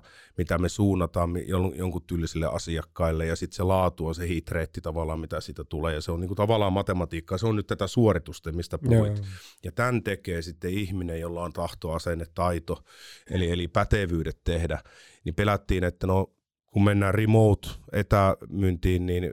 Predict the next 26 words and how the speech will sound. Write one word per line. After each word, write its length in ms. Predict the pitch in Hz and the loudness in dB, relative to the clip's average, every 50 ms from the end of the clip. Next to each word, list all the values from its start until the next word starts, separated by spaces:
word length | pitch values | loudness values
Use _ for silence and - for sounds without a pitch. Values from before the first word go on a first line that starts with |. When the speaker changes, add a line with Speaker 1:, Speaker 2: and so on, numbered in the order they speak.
| - - | -8 -8
Speaker 1:
määrä 440 | - 85 98 101 104 98 92 90 92 | -2 0 2 4 4 4 4 4 6
laskee, 420 | 92 95 92 - - - - 85 | 4 4 2 0 -2 -2 0 0
niin 80 | 85 82 | 0 0
sehän 340 | - 101 92 95 95 87 92 | 0 2 4 4 4 4 2
vaan 240 | 95 95 95 98 | 2 2 2 2
nousi 380 | 98 107 104 101 92 82 - 90 | 2 2 4 4 2 2 0 -2
ja 100 | 85 85 | 0 0
ihmiset 420 | 92 98 90 98 92 90 87 - | 0 0 -2 -2 -2 -4 -4 -2
jättää 380 | 95 90 - - - 95 95 95 | -2 -4 -2 0 2 4 6 6
lounaat 480 | 104 107 104 98 90 87 85 82 - - | 6 8 6 6 6 4 2 0 0 0
välistä 460 | 95 92 90 90 85 - - - 82 | 0 2 2 0 -2 -4 -6 -4 0
ja 80 | 82 | 0
hyppää 420 | 90 104 92 - _ - 92 90 85 | 2 2 0 -2 _ 0 2 2 2
Teamsista 640 | - 107 107 104 98 90 - - 82 - - - 90 | 0 -2 -2 0 -2 -2 -4 -6 -10 -10 -8 -8 -6
suoraan 460 | - - 101 95 92 85 87 82 82 | -2 0 2 2 4 4 2 0 0
toiseen 500 | - 107 101 98 92 - 90 82 80 76 | 0 2 2 2 2 2 0 0 0 -2
Teamsiin. 560 | - 82 80 80 76 - - - 85 85 82 - - - - - - - - - - _ _ | -4 -6 -8 -6 -8 -10 -8 -4 -2 -2 -2 -4 -8 -16 -20 -20 -20 -20 -20 -20 -20 _ _
Toi 160 | - 90 87 85 | 2 4 6 8
huokosuus 640 | 92 110 120 120 107 - 101 90 - 92 85 92 | 8 8 8 8 6 4 0 0 0 0 2 2
on 120 | 98 90 | 2 2
vaan 200 | 90 104 104 104 104 | 4 4 4 6 6
hävis. 460 | 120 120 113 107 98 90 - - - - - - - _ _ _ _ _ _ _ - - - - - | 4 4 4 2 2 0 -2 -8 -14 -20 -20 -20 -20 _ _ _ _ _ _ _ -20 -20 -14 -8 -6
Ehkä 240 | 98 - - - | -6 -4 -4 -4
siellä 360 | 104 - 135 143 151 139 120 101 | -4 -2 0 2 4 6 6 6
on 280 | 101 104 110 113 104 95 | 6 4 2 2 0 0
yksi 480 | 131 120 - - - - - - - | 0 0 -2 -6 -12 -16 -16 -18 -20